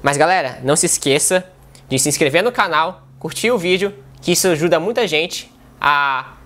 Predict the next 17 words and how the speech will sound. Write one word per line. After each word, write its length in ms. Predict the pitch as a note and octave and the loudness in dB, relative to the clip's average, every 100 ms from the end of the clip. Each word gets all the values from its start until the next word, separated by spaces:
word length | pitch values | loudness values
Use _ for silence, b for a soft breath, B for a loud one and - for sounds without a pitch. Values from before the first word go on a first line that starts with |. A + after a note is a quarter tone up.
| - | 0
ver 140 | D3+ | 2
o 20 | |
crescimento 380 | G#3 G3 F#3+ F#3+ | 2 0 0 -2
do 40 | F#3 | 0
nosso 220 | D#3 - | -2 0
canal 480 | D#3 C#3 D#3+ F#3 - | 0 0 -2 -4 -14
e 60 | - | -10
incentivar 440 | C#3+ D#3+ D3+ D3 | -6 -4 -2 -2
cada 200 | E3+ F3 | 0 -2
vez 180 | E3 F3 | -2 -2
mais 400 | F3 C#3+ E3+ - - | 0 0 -2 -8 -10
a 80 | C#3+ | -8
produzir 340 | - D3 C#3 | -6 -6 -6
conteúdos 460 | C#3+ D3 D3 C#3+ C#3 | -4 -2 0 0 0
cada 200 | - C#3+ | -2 -2
vez 120 | C3 | -2
melhores. 600 | C#3+ D#3 A2 - - - | 0 -2 -2 -6 -12 -12